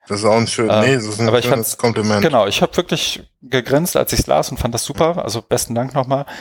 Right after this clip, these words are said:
Speaker 2: Ähm, und dann gab's noch Feedback von Matthias Andrasch, der sich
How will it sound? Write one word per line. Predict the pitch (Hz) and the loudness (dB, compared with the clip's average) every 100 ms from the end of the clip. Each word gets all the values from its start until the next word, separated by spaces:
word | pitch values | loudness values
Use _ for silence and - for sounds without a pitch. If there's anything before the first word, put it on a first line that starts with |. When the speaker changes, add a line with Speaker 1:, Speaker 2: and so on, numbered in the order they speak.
| - - - _ _ | -18 -20 -20 _ _
Speaker 2:
Ähm, | - 107 107 110 110 - _ _ _ _ _ _ _ _ _ - _ | 2 4 4 0 -2 -6 _ _ _ _ _ _ _ _ _ -16 _
und | 110 107 110 110 - - _ _ _ - | 2 4 2 0 -2 -6 _ _ _ 0
dann | 101 113 | 0 2
gab's | 117 110 - | 2 2 0
noch | 110 | -2
Feedback | - 120 117 - 104 - | -2 -8 -8 0 0 0
von | - 101 95 95 92 92 92 92 _ _ _ _ _ _ _ _ _ _ | -2 0 2 0 0 -2 -4 -10 _ _ _ _ _ _ _ _ _ _
Matthias | - 90 - - 90 82 | -10 -8 -4 0 0 0
Andrasch, | - 80 80 82 92 120 - - - - _ _ _ - - - - - _ _ - - | -6 -8 -6 -6 -4 -4 0 0 -2 -6 _ _ _ -14 -12 -14 -16 -20 _ _ -20 0
der | 107 104 107 104 - - - _ _ - | 4 6 4 4 0 -16 -20 _ _ -10
sich | - 110 107 - - | 0 2 2 -4 -8